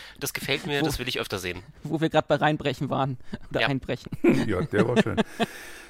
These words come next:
Speaker 3: Das kann ich euch ziemlich genau sagen. Ich war, ähm, neunzehnhundertzweiundsiebzig, als das Ganze losging, etwa elf Jahre alt. Und es war in den Programmzeitschriften,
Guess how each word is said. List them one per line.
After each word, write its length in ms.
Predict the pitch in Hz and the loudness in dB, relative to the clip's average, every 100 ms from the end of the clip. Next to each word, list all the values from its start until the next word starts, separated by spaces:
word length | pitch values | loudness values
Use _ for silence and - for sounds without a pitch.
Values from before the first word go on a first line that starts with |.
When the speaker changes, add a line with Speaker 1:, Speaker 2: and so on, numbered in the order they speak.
| - - - | -20 -20 -2
Speaker 3:
Das 200 | 113 - | -2 2
kann 180 | 131 165 | 0 2
ich 120 | 160 | 0
euch 160 | 139 | -2
ziemlich 320 | - 170 160 - | -2 -4 -2 -2
genau 280 | 135 131 | -2 0
sagen. 380 | 139 101 95 104 - | 0 0 0 -2 -8
Ich 280 | 117 - | -8 -4
war, 420 | 107 107 107 104 - | 0 4 4 2 -2
ähm, 320 | 101 95 98 | -6 -4 -6
neunzehnhundertzweiundsiebzig, 1300 | 98 113 - 110 110 104 - 110 104 104 135 - 147 | -4 -6 -6 -4 -2 -2 -6 -6 -4 -4 -8 -8 -8
als 120 | 120 | -8
das 140 | - - | -8 -8
Ganze 260 | 98 101 | -8 -6
losging, 420 | 104 113 - 110 107 | -4 -4 -4 -8 -6
etwa 240 | 101 98 | -6 -6
elf 320 | - 87 - | -6 -6 -6
Jahre 340 | 80 85 110 143 | -4 -2 0 4
alt. 360 | 170 - - - - - - - - | 4 4 -2 -2 -10 -18 -18 -20 -4
Und 280 | 127 120 135 | -2 0 -4
es 280 | 110 - 104 | -8 -8 -6
war 220 | 110 - | -4 -4
in 120 | 107 | -4
den 160 | 104 101 | -6 -6
Programmzeitschriften, 1300 | 107 95 90 113 - 127 123 131 127 - 123 135 | -8 -4 -4 -4 -2 -2 0 -4 -4 -6 -6 -6